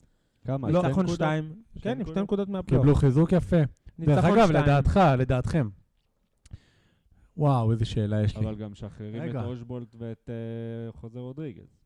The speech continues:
Speaker 3: וואו,
Speaker 2: כן,
Speaker 3: איזה
Speaker 2: נכון.
Speaker 3: שאלה יש לי.
Speaker 1: זה שני שחקנים הכי
Speaker 2: מעניין מה הכוח של מה שהם הביאו.
Speaker 3: אה, וואי, וואי, יש, יש לי שאלה, חברים.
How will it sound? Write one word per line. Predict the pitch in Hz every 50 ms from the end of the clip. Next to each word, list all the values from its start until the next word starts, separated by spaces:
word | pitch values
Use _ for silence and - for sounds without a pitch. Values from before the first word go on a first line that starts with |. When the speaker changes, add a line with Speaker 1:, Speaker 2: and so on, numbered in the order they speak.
| -
Speaker 3:
וואו, | 156 139 151 160 151 131 120 117
Speaker 2:
כן, | 120 135
Speaker 3:
איזה | 139 143
Speaker 2:
נכון. | - - 139
Speaker 3:
שאלה | 123 120 127 131 135
יש | 139 131 -
לי. | - 170
Speaker 1:
זה | 147 92 - 87 92
שני | - - 110 104
שחקנים | - 110 98 - - 110 107 107 113 110 110
הכי | 107 - - 110 -
Speaker 2:
מעניין | 139 143 151 160 170 175 175
מה | 180 175 170 170 165 165 165 160 151
הכוח | - - 175 165 -
של | - 170
מה | 160 165 -
שהם | - 170 170
הביאו. | 175 180 190 190 135 101 - _ _ _ _ _ _ _ _ _ _
Speaker 3:
אה, | - - 120 113 113 107 107
וואי, | 110 131 180 196 175 135 123
וואי, | 131 147 139 123
יש, | 120 - - _ _ _ -
יש | - -
לי | 147
שאלה, | 131 - 123 123 120 135 151 127
חברים. | 107 101 104 107 107 120 123 107